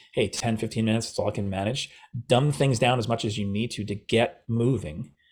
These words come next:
right? Don't think, "I gotta create a masterpiece in this moment." Think, "What's the right next step, the small step that I can take today to get me moving?" And then it was, I need to put it on my calendar. I need to schedule it, because if I don't prioritize for this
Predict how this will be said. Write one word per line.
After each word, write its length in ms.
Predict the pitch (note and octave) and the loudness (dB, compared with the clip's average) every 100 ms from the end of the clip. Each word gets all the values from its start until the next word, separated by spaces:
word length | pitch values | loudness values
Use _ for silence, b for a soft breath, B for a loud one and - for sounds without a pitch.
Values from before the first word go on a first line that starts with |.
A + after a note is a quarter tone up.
| _ _ | _ _
right? 380 | F#2 G2+ - - | -4 -2 -4 0
Don't 220 | A#2+ - | 0 0
think, 320 | - B2+ A#2+ - | 0 0 2 -2
"I 80 | A#2 | 0
gotta 220 | A#2 A2+ | 2 2
create 260 | - A2+ | 4 4
a 20 | F#2+ | 4
masterpiece 720 | G#2 A2+ - - A2+ G#2 - | 2 -2 -2 -4 -2 -2 -4
in 80 | G2 | -6
this 160 | - | -2
moment." 360 | G#2+ A#2+ F2+ - | -2 -2 -4 -6
Think, 440 | A#2+ G#2+ G#2 - b b b _ | -2 -2 -2 -14 b b b _
"What's 180 | E3 - | -4 0
the 100 | D#3+ | 2
right 300 | B2+ C3+ C#3 | 4 2 0
next 420 | G#2+ G#2 - - | -4 -6 -10 -12
step, 360 | - F#2 F2 - | -4 -4 -2 -4
the 80 | |
small 260 | - G#2 G#2 | -4 -2 -2
step 260 | - F#2 - | -2 -4 -2
that 100 | G2 | -4
I 80 | |
can 120 | F#2 F#2 | -4 -6
take 320 | - C2+ - | -6 -8 -6
today 280 | G#2+ F#2+ F#2+ | -4 -2 -2
to 120 | - - | -6 -2
get 180 | C#3+ D3 | -2 0
me 100 | A#2 | -2
moving?" 720 | G#2 A2+ A#2 G2 E2 G#2+ - B B B B B _ | 0 0 0 -2 -6 -12 -16 B B B B B _
And 120 | B2+ D3 | 2 4
then 80 | |
it 80 | D3+ | 6
was, 340 | C3+ - - _ _ _ - | 6 6 -2 _ _ _ -2
I 40 | |
need 180 | D3 D#3 | 0 0
to 60 | - | 0
put 120 | D#3+ | 2
it 60 | |
on 60 | D#3 | 2
my 100 | C#3 | 2
calendar. 340 | C3+ C#3 A#2+ | 2 0 0
I 60 | F2+ | -2
need 160 | B2 - | -6 -4
to 120 | A2+ | -4
schedule 460 | - A#2 C3+ F#2 | 0 -2 0 -4
it, 140 | - - | -6 -8
because 260 | - A2 | -6 -4
if 100 | A#2 | 0
I 80 | B2+ | 2
don't 360 | A#2+ C3+ D#3 D3 | 4 4 2 2
prioritize 680 | B2+ C#3+ D3 - G2+ F2 | 4 6 4 2 -2 -2
for 100 | - | -6
this 380 | F2 F2 - - | -4 -4 -4 -8